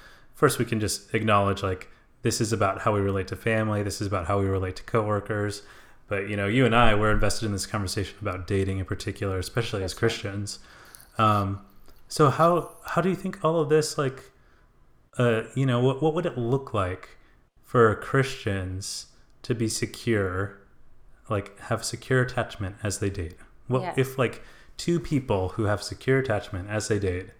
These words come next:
Speaker 1: start
Speaker 2: Okay.
Speaker 1: dating? Like, what does that look like in the different
Speaker 2: Okay.
Speaker 1: stages of dating?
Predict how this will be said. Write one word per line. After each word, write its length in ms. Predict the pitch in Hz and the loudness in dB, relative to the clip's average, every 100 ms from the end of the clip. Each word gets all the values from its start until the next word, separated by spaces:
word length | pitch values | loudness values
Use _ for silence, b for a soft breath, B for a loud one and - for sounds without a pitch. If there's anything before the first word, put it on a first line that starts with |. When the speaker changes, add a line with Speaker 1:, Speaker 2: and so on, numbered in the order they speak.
| b b b | b b b
Speaker 1:
start 300 | - - 123 | -6 2 2
Speaker 2:
Okay. 100 | 107 | 4
Speaker 1:
dating? 180 | 104 98 | 2 0
Like, 160 | 98 117 | -4 -2
what 220 | 131 131 | -4 -2
does 240 | 175 - | -4 -2
that 260 | - 120 127 95 | 2 2 2 0
look 220 | 113 - | -2 0
like 320 | 90 85 87 - - _ - | -4 -4 -12 -20 -20 _ -6
in 120 | 117 | -4
the 60 | 107 | -2
different 300 | 107 107 98 | -4 -4 -4
Speaker 2:
Okay. 60 | |
Speaker 1:
stages 280 | - 98 95 | -2 -4 -4
of 80 | 98 | -6
dating? 300 | 101 98 92 | -6 -6 -8